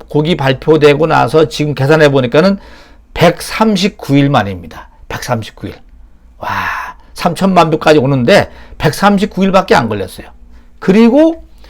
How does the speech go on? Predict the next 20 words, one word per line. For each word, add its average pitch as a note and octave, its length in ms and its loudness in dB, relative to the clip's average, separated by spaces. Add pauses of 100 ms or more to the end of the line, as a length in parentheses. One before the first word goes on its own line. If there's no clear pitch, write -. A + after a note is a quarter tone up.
(500)
이천구백만 G#3+ 1120 4
뷰 G#3+ 140 2
됐을 F#3+ 360 0
때가 F#3+ 320 2
칠월 C4+ 400 2
십팔 - 360 0
일이니까는 B2+ 600 0 (680)
팔 - 240 0
일 B3+ 160 4
만에, A#2+ 320 0 (600)
팔 D3+ 180 -4
일 D3 160 0
만에, D#3+ 440 2 (380)
예, G2+ 320 -10 (360)
백만 B2+ 400 -2
뷰가 G2 220 -4
또 G2+ 120 -6
늘어났습니다. G2 800 -10 (380)
대단한 E3+ 420 6
기록이죠? D#3 580 2